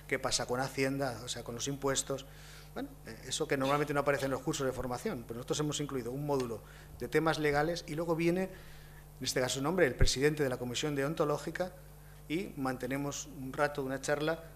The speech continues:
donde, ¿eh? desarrollamos algunos aspectos, voy a poner solamente algunos, ¿eh? relacionados con el código deontológico, para explicar, ¿eh? a la gente que va, está terminando la especialidad qué es el código deontológico,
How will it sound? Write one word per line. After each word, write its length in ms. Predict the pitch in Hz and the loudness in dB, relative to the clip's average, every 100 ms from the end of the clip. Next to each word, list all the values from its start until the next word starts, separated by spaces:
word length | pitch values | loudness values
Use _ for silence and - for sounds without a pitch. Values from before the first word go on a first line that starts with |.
| - | -12
donde, 400 | 131 165 165 160 | 4 6 6 2
¿eh? 460 | 185 - - 131 175 | -2 -8 -12 -10 -6
desarrollamos 580 | 117 143 131 139 151 139 | -4 -2 2 2 2 2
algunos 280 | 139 147 135 | 0 0 -4
aspectos, 520 | 131 - 151 151 - | 0 0 0 -2 0
voy 120 | 143 | 0
a 40 | 143 | 2
poner 200 | 147 139 | 2 2
solamente 400 | 143 139 139 127 | 0 0 0 -2
algunos, 520 | 147 147 151 - - | 0 -2 -4 -8 -8
¿eh? 160 | 135 220 - - - - - - - - - - - - - - | -10 -12 -14 -20 -20 -20 -20 -20 -20 -20 -20 -20 -20 -20 -14 0
relacionados 580 | 147 151 151 139 151 | 0 2 2 2 2
con 220 | - 151 143 | 0 0 0
el 160 | 131 | -2
código 320 | 135 135 139 | -2 0 0
deontológico, 560 | 127 117 120 113 - - - | -2 -4 -6 -6 -8 -12 -12
para 120 | 113 | -6
explicar, 640 | - 117 113 147 160 - - - | -6 -8 0 2 2 -6 -18 -14
¿eh? 140 | 160 175 120 | -12 -10 -8
a 60 | |
la 100 | 110 | -8
gente 380 | - 139 135 - | -6 -4 -4 -10
que 160 | - 107 | -10 -10
va, 120 | 107 | -10
está 340 | 107 - 135 135 | -8 -4 -2 0
terminando 480 | 120 120 139 135 | -2 0 0 0
la 60 | 117 | -2
especialidad 640 | - 117 131 151 151 170 - - - - - - - | -2 -2 0 4 4 4 2 -14 -18 -16 -16 -16 -2
qué 140 | 139 | 0
es 120 | 127 127 | 2 0
el 80 | |
código 220 | 123 131 135 | -2 -2 -2
deontológico, 800 | 143 160 160 165 156 151 147 | 0 2 2 0 -4 -4 -4